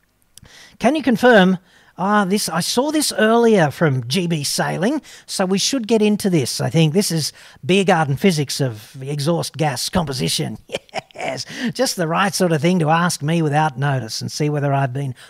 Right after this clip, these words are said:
bullshitting to you for all these years. He says, um, "Can you confirm that diesels produce oxides of nitrogen at low revs and soot at high revs, or whether it's the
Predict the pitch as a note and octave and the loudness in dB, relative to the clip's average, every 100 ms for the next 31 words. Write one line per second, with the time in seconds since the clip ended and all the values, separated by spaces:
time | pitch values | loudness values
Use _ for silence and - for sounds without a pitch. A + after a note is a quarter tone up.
0 | - D#3+ B3 A#3 - G#3+ F#3 F3 D3 D3 | -4 0 0 -2 -4 -4 -2 -4 -4 -2
1 | D#3+ D#3 D3 C3+ _ _ - B2+ E3 E3 | 0 0 0 -4 _ _ -12 -6 -2 0
2 | D3+ C#3+ B2+ C3 A#2+ A2+ G#2+ - - D3+ | 0 0 -2 -2 -2 -4 -6 -8 -6 -4
3 | - E3 C#3 - E3+ D#3+ - - - - | 0 0 0 0 0 0 -6 -20 -10 -6
4 | D4+ D#4+ B3+ G3+ A#3 F3+ D3 D3+ D3 G#3 | -4 -4 -4 -2 0 2 0 0 0 -2
5 | A3 A3+ - F3+ D3+ F#3 E3+ - - - | -2 -8 -8 -6 0 0 0 -4 -10 -14
6 | - - _ _ _ _ F4+ - - D3 | -20 -20 _ _ _ _ -2 -2 -2 -2
7 | B2+ C3+ A2+ D3 E3+ F#3 - E3 D#3 D3 | -4 -6 -2 0 2 0 -2 -2 0 -2
8 | D3 F3+ A3 F3+ D3+ F3 F3 - G#3+ - | 0 2 4 4 2 2 -2 -2 0 0
9 | E4 A#3+ - F#3 D#3 A#3+ C4 A3 D#3 C#3+ | -2 -4 -6 -8 -6 -4 0 2 4 2
10 | D#3 - F#3+ F3 G#3 G#3+ A3 - D#4 | 0 0 -2 0 -2 0 -2 -2 -6